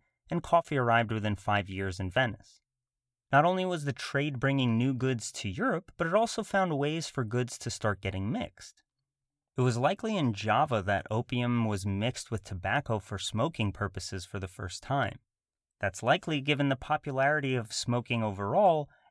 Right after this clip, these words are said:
and the fact that tobacco mixes were already being smoked there. Some edicts were released in Java to limit smoking, but they were never really effective. When considering the behavior of the Dutch and other foreigners across Asia,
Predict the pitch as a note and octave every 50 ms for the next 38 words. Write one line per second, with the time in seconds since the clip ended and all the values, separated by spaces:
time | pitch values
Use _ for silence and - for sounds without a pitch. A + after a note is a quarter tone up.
0 | - - G3+ A3+ A3 G#3 - - - D#3 D#3+ D#3+ - - D3 C#3 C3 - - -
1 | G2+ A#2 A#2+ C3+ - - A#2 A2 G#2+ G#2+ - - - - A2 G2 G2+ F#2+ G#2 A2
2 | A#2 A2+ A2 G#2+ A2 G#2+ G#2 G#2+ G2+ F#2+ G2 F#2+ F#2 F2+ - - - A2 A2+ A#2
3 | - - - - - - - _ _ _ _ _ _ _ _ _ _ _ _ _
4 | _ _ - - - D3 C#3+ C#3 - - C#3+ C3 C3+ B2 - - - - A#2+ B2
5 | A#2 A2+ G#2+ G#2 A2 A#2+ A#2+ - - A2+ G#2+ G2 G2 G2 F#2+ G2+ G2 G2+ G2 -
6 | - G#2 G2+ G2 F#2+ F2 - - - E3+ G3 G3 - - E3 D#3 D3+ C#3+ C#3+ C#3+
7 | C#3 - C#3+ C#3 C3 C3 B2 A2+ A2 G#2 G#2 G#2 G2 G2 F#2 F#2 F#2 F2 F2 -
8 | - G2+ F#2 - - - _ _ _ _ _ _ _ _ _ _ _ _ _ _
9 | _ _ _ - B2 C#3 C#3+ - D#3+ D#3 - - G#3 A#3+ C#4 C#4+ B3+ A3+ G3+ E3+
10 | D3+ C3 G2+ G#2+ B2+ C#3 D3 C#3+ C3 A#2 A2 G#2+ G2 G2 F#2 F#2 F2+ A2 A2 A2+
11 | - - - G#2+ G2 G2 - - A2+ A2+ A2 - - - A2+ G#2+ A2 A2 G#2+ G#2
12 | G2+ G2 F#2+ G2+ F2+ - - G#2 G2 F2 - - - C3+ E3 F#3+ E3+ - - A2
13 | G2+ G2